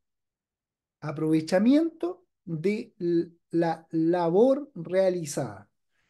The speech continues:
Y el bienestar. Eso yo creo que aquí lo encierra todo. El bienestar del trabajador.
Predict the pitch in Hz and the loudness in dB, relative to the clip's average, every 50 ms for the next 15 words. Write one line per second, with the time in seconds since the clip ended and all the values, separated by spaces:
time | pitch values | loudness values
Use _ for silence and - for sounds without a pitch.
0 | _ - 233 254 254 214 208 220 202 190 160 - - - 131 - - - 214 202 | _ -2 0 2 2 2 0 0 -2 -2 -4 -4 -6 -8 -8 -8 -8 -8 -8 -4
1 | - 330 330 294 262 226 233 233 214 208 196 190 202 202 - 165 160 185 220 240 | -2 -2 0 0 0 0 0 -2 0 0 -2 -2 -2 -4 -6 -6 -6 -4 -2 -2
2 | 247 214 214 - 214 202 196 190 185 175 156 135 139 160 - - _ _ _ _ | -2 -2 -2 -4 -4 -2 0 -2 0 0 -2 -4 -4 -8 -12 -16 _ _ _ _
3 | - 202 208 208 185 196 196 185 180 147 - - - - 208 226 262 294 - - | -2 0 0 0 0 0 -2 -2 -2 -8 -10 -6 -2 0 0 0 0 -2 -8 -10
4 | 170 165 160 190 190 - - - 175 160 151 143 135 135 - 131 120 120 117 110 | -10 -6 -4 -4 -4 -4 -4 -2 0 0 0 0 -2 -4 -6 -8 -8 -8 -10 -10
5 | 104 - | -16 -20